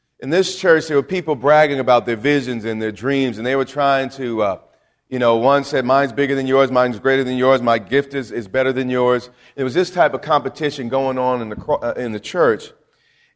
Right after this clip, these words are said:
And, uh, even though Paul hated it, he had to chime in in order to keep this church from going off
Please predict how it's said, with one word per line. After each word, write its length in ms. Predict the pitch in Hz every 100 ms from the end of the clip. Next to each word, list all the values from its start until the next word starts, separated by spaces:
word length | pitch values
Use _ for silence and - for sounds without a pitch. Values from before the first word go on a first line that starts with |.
| -
And, 320 | 131 131 123
uh, 440 | 123 120 117 - - _ _ _ _ _ _ _ _
even 340 | 180 208 202
though 220 | 180 160 147
Paul 340 | - 147 131
hated 400 | 127 175 180 143
it, 140 | 117
he 160 | 117 147
had 220 | 156 151
to 80 | 135
chime 480 | 123 156 147 143 135
in 340 | 147 131 107 - _ _ _ _
in 160 | 120 123
order 260 | 139 143
to 120 | 120 120
keep 320 | - 165 -
this 240 | 123 117
church 280 | - 117 110
from 140 | -
going 320 | 110 123 120 117
off 320 | 113 113